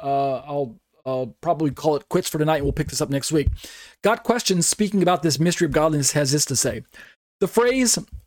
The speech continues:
me go like this. I haven't done this in a while. Um, they have this to say. The phrase, "the mystery of godliness," which is found in, um, First Timothy three sixteen, is part of an introduction to an ancient hymn. In the English Standard Version,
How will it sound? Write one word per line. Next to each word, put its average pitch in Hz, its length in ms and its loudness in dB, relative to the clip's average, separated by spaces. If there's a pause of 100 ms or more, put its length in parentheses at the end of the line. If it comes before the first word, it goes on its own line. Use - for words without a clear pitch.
me 131 160 -8
go 120 100 -4
like 110 200 -4
this. 117 380 -8
I - 240 0
haven't 131 160 -6
done 123 120 -2
this 123 160 0
in 120 80 -4
a - 20 -6
while. 123 160 -6 (560)
Um, 151 380 0
they 165 140 4
have 208 120 2
this 180 160 2
to 156 100 4
say. 147 160 4
The 139 160 2
phrase, 254 400 2
"the 208 80 2
mystery 202 480 2
of 151 460 0
godliness," 143 560 2 (240)
which 143 160 -2
is 147 120 2
found 175 340 4
in, 143 260 0
um, 135 260 2
First 165 240 0
Timothy 147 240 -2
three 151 120 0
sixteen, 139 560 0 (280)
is - 140 0
part 233 260 2
of 202 120 2
an 185 100 0 (100)
introduction 190 920 0 (300)
to 170 260 2
an 165 180 -2
ancient 160 380 0
hymn. 127 300 0 (680)
In 185 140 2
the 175 220 -4
English 262 480 2
Standard 190 420 0
Version, 139 440 0